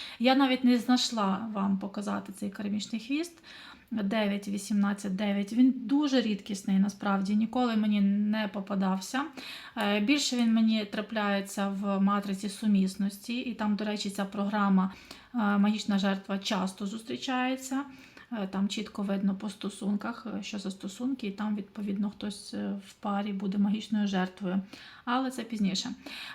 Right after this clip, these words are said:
Е, зараз нас цікавить, е, карма людини, е, яка має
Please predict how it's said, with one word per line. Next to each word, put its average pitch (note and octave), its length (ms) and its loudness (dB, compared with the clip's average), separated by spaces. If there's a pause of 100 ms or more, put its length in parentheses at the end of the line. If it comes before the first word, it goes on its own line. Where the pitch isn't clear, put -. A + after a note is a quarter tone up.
(120)
Е, G#3+ 60 4
зараз C#4+ 300 4
нас D4 140 -2
цікавить, B3 640 -2
е, G#3+ 140 -2
карма G#3 440 2
людини, G#3+ 600 4 (520)
е, G3+ 280 2
яка A3+ 300 0
має G#3+ 500 2